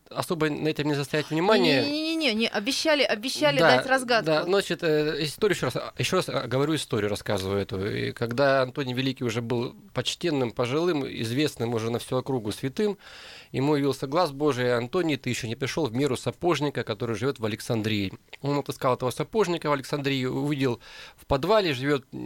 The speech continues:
Speaker 1: человечишка маленький, который целый день ремонтирует сапоги, и, э, говорит лишь одну фразу: "Все спасутся, я не спасусь, все спасутся, я не спасусь".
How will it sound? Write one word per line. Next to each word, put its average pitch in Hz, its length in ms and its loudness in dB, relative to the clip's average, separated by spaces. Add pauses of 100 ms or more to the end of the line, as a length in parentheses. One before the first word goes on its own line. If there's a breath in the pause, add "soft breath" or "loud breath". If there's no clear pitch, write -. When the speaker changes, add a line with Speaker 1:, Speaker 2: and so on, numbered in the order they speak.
(140)
Speaker 1:
человечишка 151 720 0
маленький, 123 600 0
который 120 320 -4
целый 127 280 -2
день 117 220 -2
ремонтирует 113 720 -2 (120)
сапоги, 170 580 -2 (560 loud breath)
и, 175 320 -4
э, - 920 -20
говорит 143 320 0
лишь 147 160 -4
одну 127 160 -2
фразу: 95 400 -2 (220)
"Все 139 200 -4
спасутся, - 540 -6
я 117 180 -2
не 120 80 -4
спасусь, - 500 -10
все - 160 -6
спасутся, - 520 -10
я 113 80 -4
не 117 80 -8
спасусь". - 500 -14